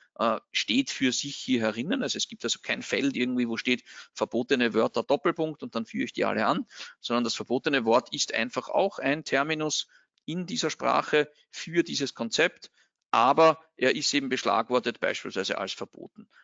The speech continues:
oder zum Beispiel als nur in Österreich oder keine Ahnung, nur in Abteilung X, nur in Pro- Produkt so und so, ähm, versus ein anderer Terminus in dieser Sprache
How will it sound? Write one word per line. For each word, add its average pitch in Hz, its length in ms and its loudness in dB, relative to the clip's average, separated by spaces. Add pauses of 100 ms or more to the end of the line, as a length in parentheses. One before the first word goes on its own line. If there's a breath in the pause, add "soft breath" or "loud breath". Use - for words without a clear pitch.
(100)
oder 120 220 2
zum 113 120 -6
Beispiel 104 240 -4
als 101 320 2 (160)
nur 104 220 -8
in 107 100 0
Österreich - 720 -8
oder 92 180 -8 (200)
keine 92 260 -10
Ahnung, 90 260 -14 (160 loud breath)
nur 120 300 2
in 113 460 0 (100)
Abteilung 101 520 0
X, 110 340 -2
nur 120 260 2
in 117 400 -6 (280)
Pro- 214 180 -8 (600)
Produkt - 240 -14
so 104 160 -4
und 104 100 -6
so, - 220 -4 (280 loud breath)
ähm, 104 180 -4
versus 101 280 0
ein 98 80 -2
anderer 104 320 2
Terminus 107 420 -2
in 110 100 -8
dieser 107 180 -8
Sprache 101 360 0